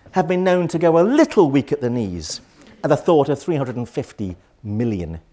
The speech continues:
U S dollars. And historically, this was the biggest sum that any lottery anywhere in the world had ever reached, which you could buy or win with the purchase of a single one dollar lottery ticket. The, the draw is due to be held on the evening of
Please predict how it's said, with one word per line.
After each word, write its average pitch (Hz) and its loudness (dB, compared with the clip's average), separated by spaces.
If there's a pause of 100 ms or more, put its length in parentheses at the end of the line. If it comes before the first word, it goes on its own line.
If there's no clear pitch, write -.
U 82 -8
S 78 -12
dollars. 120 -6 (300)
And 175 2
historically, 180 2 (260)
this 180 2
was 151 2
the 165 4
biggest 233 0
sum 143 -2 (180)
that - -4
any 269 4
lottery 147 0
anywhere 180 2
in 135 -2
the 113 -2
world 98 0 (280)
had 135 -2
ever 120 0
reached, 101 -6 (100)
which 110 -6
you 113 -4
could 101 -6
buy 113 2
or 104 0
win 113 0
with 98 -2
the 101 -2
purchase - -6
of 101 -10
a 104 -6
single 87 -6 (360)
one 92 -4
dollar 78 -6 (120)
lottery 127 -4
ticket. - -14 (720)
The, 220 0
the 185 4
draw 262 6
is 302 2
due 226 2
to 208 -2
be 170 0
held 143 2
on 127 2
the 170 -4
evening 151 -2
of 107 0